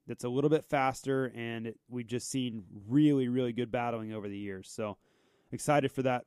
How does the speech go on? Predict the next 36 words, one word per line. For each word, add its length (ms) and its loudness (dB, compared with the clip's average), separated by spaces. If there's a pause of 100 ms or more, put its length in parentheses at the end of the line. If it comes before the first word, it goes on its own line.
(100)
first 320 0
flyaway 680 2
in 100 -4
a 40 -8
couple 240 -4
weeks 220 -4
from 140 -8
now. 260 -12 (1600)
Uh, 200 -2
Cairoli, 720 8
I 60 -4
have 280 4
here 300 4
as, 240 0 (200)
you 100 -2
know, 80 0
in 60 -4
my 100 -2
notes 280 0
as 120 -2
just 280 -2
surviving. 640 -2 (540)
Uh, 180 -4
he 160 0
has 200 4
a 40 -4
P 200 -2
C 200 0
L 200 4
injury, 640 2 (100)
and, 420 -6
uh, 460 -2 (300)
yeah, 200 -2
it's 140 -8
unfortunate. 600 2 (100)
He's 340 -6